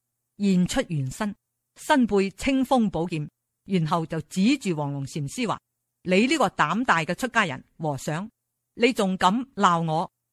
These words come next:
我係上八洞大樂仙子呂洞賓是也。」黃龍禪師覺得太好笑啦。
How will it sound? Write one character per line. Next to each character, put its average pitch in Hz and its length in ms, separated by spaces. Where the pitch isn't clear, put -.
我 208 120
係 196 160
上 180 400
八 202 80
洞 160 260
大 165 180
樂 156 260
仙 220 300
子 175 320
呂 185 320
洞 170 240
賓 240 180
是 165 220
也。」 165 140
黃 160 240
龍 139 180
禪 139 240
師 202 320
覺 180 80
得 185 140
太 151 340
好 143 180
笑 156 280
啦。 135 100